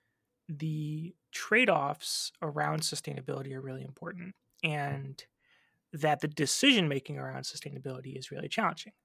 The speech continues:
And if you look to the financial sector, you have really, really robust metrics. You have really, really robust data, not just internal to companies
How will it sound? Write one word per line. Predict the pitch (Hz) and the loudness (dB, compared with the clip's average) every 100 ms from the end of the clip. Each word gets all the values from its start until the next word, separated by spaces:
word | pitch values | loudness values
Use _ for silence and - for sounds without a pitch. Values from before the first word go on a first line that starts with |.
| - | -6
And | 147 | -6
if | 135 | -4
you | 156 | 0
look | 151 190 | 8 8
to | - | 8
the | 143 | -2
financial | 139 147 147 151 143 | 0 0 4 2 2
sector, | - 135 - 156 | -8 -8 -14 -12
you | 143 135 | -10 -4
have | - 151 139 131 127 - _ - _ _ | 8 12 12 8 -6 -16 _ -20 _ _
really, | 170 180 196 170 | 8 12 12 12
really | 160 156 | 8 6
robust | 147 139 131 135 - | 4 0 0 -4 -4
metrics. | 139 135 - 135 - - - - _ _ - | -8 -10 -10 -12 -10 -8 -6 -8 _ _ -6
You | |
have | 143 143 | -4 6
really, | 160 156 | 8 8
really | 143 143 135 | 4 -2 -2
robust | 135 135 139 135 - | -4 -2 -4 -4 -2
data, | 139 131 131 135 _ - - _ | -2 -2 -8 -12 _ -20 -20 _
not | 262 320 | 0 4
just | 180 139 | 4 4
internal | 170 180 - 160 131 | 4 2 2 -2 -2
to | - | -6
companies | 147 135 139 151 170 160 - | -8 -8 -8 -10 -8 -8 -8